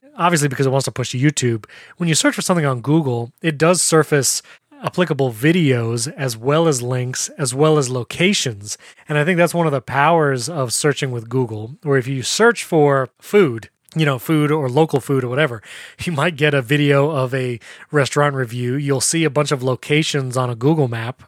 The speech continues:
around you of restaurants and food establishments, and you'll get the listings of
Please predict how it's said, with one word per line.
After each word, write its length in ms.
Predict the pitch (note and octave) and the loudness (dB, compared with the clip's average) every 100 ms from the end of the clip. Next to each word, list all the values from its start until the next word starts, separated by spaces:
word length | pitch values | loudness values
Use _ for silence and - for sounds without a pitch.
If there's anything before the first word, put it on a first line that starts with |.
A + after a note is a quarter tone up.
| _ | _
around 500 | C#3 B2+ C3 D#3 D#3+ | -2 2 4 4 2
you 260 | A#2 G#2 A2 - - - | -2 -6 -10 -16 -14 2
of 280 | D3+ D3 | 2 4
restaurants 520 | C#3 C3+ - C3 B2 C3+ | 2 0 0 -2 -2 -4
and 120 | A#2+ | -2
food 180 | C#3+ B2 | -2 0
establishments, 720 | - B2 A2+ A2+ - A#2+ - - - - - | -2 -2 -4 -6 -6 -4 -6 -8 -18 -16 0
and 280 | B3+ C#4 | 4 4
you'll 140 | A3 D3 | 2 2
get 160 | C#3+ | 2
the 80 | - | 0
listings 640 | C3 C3+ - C3+ B2 A#2 - - | 2 2 2 -2 0 -4 -6 0
of 340 | C#3+ C3 A#2 | 2 2 0